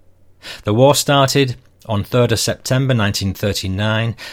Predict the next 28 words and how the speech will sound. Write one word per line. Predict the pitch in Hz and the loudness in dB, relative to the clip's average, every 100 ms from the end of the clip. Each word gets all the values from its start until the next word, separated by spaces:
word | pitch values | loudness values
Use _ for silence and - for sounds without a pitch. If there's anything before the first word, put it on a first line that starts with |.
| - | -6
and | 101 | -4
recruiting | 101 - - 131 131 131 | -2 -2 0 2 2 0
for | 123 | 0
the | 107 110 | 2 4
A | 120 | 6
I | 120 120 | 6 4
F | 113 98 - - | 2 0 -4 -6
opened | 120 110 - 110 101 | -2 -2 0 -2 -2
soon | - 110 107 101 | -2 0 0 0
after. | 87 - 90 82 _ _ _ _ _ - - | -4 -6 -8 -8 _ _ _ _ _ -20 -6
The | 107 | 0
minimum | 120 139 139 139 | 2 4 4 4
age | 135 123 98 | 4 4 2
for | - 107 | 0 0
enlistment | 104 113 123 - 85 80 - - - - | 0 0 0 -2 -4 -6 -8 -14 -20 -14
was | - | -12
twenty-one | - - 131 127 131 127 123 120 | -6 0 2 4 2 4 4 4
years, | 117 104 87 80 - - - - | 4 4 2 -2 -6 -10 -18 -6
or | - | -6
twenty | - 139 127 107 | 2 2 4 2
years | 101 101 101 - - | 0 0 0 -2 -6
with | 101 - | -8 -6
parental | - 104 104 - 101 | -4 -2 -2 -4 -8
consent. | - 98 - 101 87 87 - _ _ _ - - 110 | -6 -6 -4 -4 -6 -8 -12 _ _ _ -18 -6 0
I | |
was | 127 123 | 2 4
only | 123 117 | 4 2
sixteen | - 120 - - 107 101 92 87 | 0 -2 -2 -2 -2 -2 -2 -6